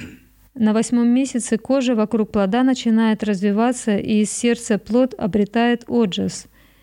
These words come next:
чистый оттенок, и теджас, желтоватый оттенок. Они остаются в качестве основы для жизни. И если ребенок вследствие судьбы рождается на этом месяце, то он остается с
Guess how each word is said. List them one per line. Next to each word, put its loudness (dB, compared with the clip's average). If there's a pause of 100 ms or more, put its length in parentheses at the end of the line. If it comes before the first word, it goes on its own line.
(180)
чистый 2
оттенок, -2
и -4
теджас, -2
желтоватый 0
оттенок. -2 (760)
Они 2
остаются 0
в -12
качестве 0
основы 2
для 0
жизни. 0 (640)
И 0
если 2
ребенок 2
вследствие 0
судьбы 0
рождается 0
на 4
этом 0
месяце, 0 (340)
то 0
он 0
остается 0
с -8